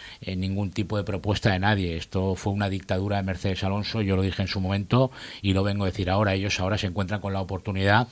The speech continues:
de un gobierno democrático que deja hablar de cualquier cosa, aunque esté mal planteada, mal escrita o no tenga sentido, que es lo que ocurrió, por cierto,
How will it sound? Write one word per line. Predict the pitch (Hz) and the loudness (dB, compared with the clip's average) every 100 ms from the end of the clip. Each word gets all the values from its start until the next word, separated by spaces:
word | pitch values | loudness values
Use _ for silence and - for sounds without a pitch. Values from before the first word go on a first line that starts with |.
| - - | -8 -14
de | - | -4
un | 98 | -2
gobierno | 95 92 101 101 | 0 0 0 -2
democrático | 95 95 98 101 107 101 113 | -4 -4 -2 -2 -2 -2 0
que | 90 | 2
deja | 92 - | 2 4
hablar | 92 98 98 | 4 2 0
de | |
cualquier | 98 95 98 90 | -2 -2 -2 -2
cosa, | 104 104 113 - - | 0 2 2 0 -8
aunque | - 95 101 | -4 -4 -4
esté | - 98 | -4 0
mal | 101 90 | 0 2
planteada, | 101 85 98 107 104 | 0 4 4 4 4
mal | 98 | 2
escrita | 101 - 101 92 | 0 0 -2 0
o | 107 | 0
no | 95 | -2
tenga | 98 95 | -4 -6
sentido, | 95 87 117 98 - - - | -6 -2 0 0 -4 -14 2
que | 123 | 4
es | 123 | 4
lo | 92 90 | 2 -2
que | 110 | -2
ocurrió, | 113 101 101 104 107 - | -2 -4 -2 -2 -2 -6
por | 90 | -8
cierto, | 82 104 98 - 113 | 0 2 2 2 0